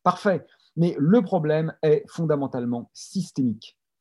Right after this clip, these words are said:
Et il est logiquement faux et praxéologiquement nul de croire que pour y remédier, il faut sauver le système et ne jouer que sur les latitudes qui sont offertes en son sein.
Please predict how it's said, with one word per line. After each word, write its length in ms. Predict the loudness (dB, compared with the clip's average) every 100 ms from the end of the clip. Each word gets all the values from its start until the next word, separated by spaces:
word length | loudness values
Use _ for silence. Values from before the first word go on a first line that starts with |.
| _ _ -4
Et 80 |
il 140 | 0 2
est 80 | 2
logiquement 520 | 2 0 -4 -4 -6
faux 520 | -8 0 2 2 -4
et 120 | -6
praxéologiquement 1040 | -4 -2 -4 -4 -4 -2 -2 -4 -6 -4 0
nul 560 | 2 6 6 6 2 -4 _ _ _ _
de 140 | 2
croire 340 | 2 4 2 2
que 80 |
pour 260 | -6 -2 -4 -4 0
y 100 | 4
remédier, 600 | 6 6 4 0 0 -8 _ _ _
il 140 | -4 -2
faut 360 | 2 0 0 _
sauver 400 | -18 0 2 4
le 60 | 2
système 520 | 0 -2 -2 -2 -6 _ _ _ _ _ _
et 140 | 4
ne 160 | 6 6
jouer 420 | 2 0 0 -2 _
que 100 | -10
sur 340 | -8 -4 -2
les 160 | 0 0
latitudes 840 | 4 4 2 -4 -2 2 2 0
qui 120 | -8 -6
sont 240 | -6 -2
offertes 440 | -4 0 -2 -2 -6
en 120 | -6
son 180 | -4 -6
sein. 320 | -4 -6 -6